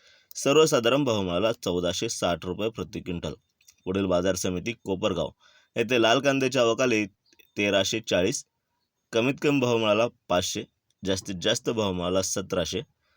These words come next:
सर्वसाधारण भाव मिळाला चौदाशे रुपये प्रति क्विंटल. पुढील बाजार समिती पुणे येथे लोकल कांद्याच्या अवकाली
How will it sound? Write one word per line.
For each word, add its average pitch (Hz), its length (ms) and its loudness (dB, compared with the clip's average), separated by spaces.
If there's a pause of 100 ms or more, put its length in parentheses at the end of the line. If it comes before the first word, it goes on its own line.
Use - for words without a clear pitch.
(140)
सर्वसाधारण 139 760 2
भाव 110 160 0
मिळाला 92 260 0
चौदाशे 95 600 -2
रुपये 123 180 -2
प्रति 95 260 -6
क्विंटल. 85 340 -6 (500)
पुढील 98 200 0
बाजार 87 320 0
समिती 95 400 -6 (300)
पुणे 110 220 -2 (500)
येथे 117 260 2
लोकल 123 280 0
कांद्याच्या 131 420 2
अवकाली 107 560 2